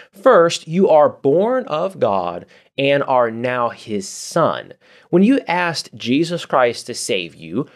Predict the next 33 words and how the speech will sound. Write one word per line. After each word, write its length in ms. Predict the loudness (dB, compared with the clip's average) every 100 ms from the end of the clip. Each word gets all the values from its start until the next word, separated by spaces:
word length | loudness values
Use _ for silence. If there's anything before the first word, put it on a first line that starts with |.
| _
you 320 | -10 -4 -2
became 520 | -2 -4 -6 -8 -8
a 120 | -10 -10
child 760 | -8 -4 -4 -2 -2 -4 -4 -8
of 240 | -10 -8
God. 500 | -4 -2 -4 -6 -12 _ _ _ -4
God 280 | 0 2 0
is 160 | -2
now 220 | -4 -4 -2
your 260 | -2 -4
father 580 | -4 -2 0 0 -2 -2
and 240 | -4 -8
cares 600 | -12 -8 -2 -2 -2 -4
for 200 | -8 -8
you. 400 | -8 -8 -12 -14 _ _ _ _ _ -20 -6
Just 380 | 2 4 4 0
as 200 | -2 0
a 100 | -2
son 520 | -2 0 0 0 -2
or 220 | -2 -2
a 140 | -2 -4
daughter 540 | -2 -2 -2 -4 -6 -10 _ -6
cannot 560 | -4 0 0 0 -4
change 560 | -8 -2 -2 -2 -8 -10
who 120 | -6
his 180 | -6 -6
biological 760 | -2 -2 0 -2 -4 -6 -10
father 420 | -6 -2 0 0 -2
is, 460 | -6 -8 -10 -12 _ _ _ 2
and 200 | 4 4
the 80 |
father 640 | -2 0 0 2 2 2 0
cannot 760 | -4 -8 -4 -2 -2 -4 -6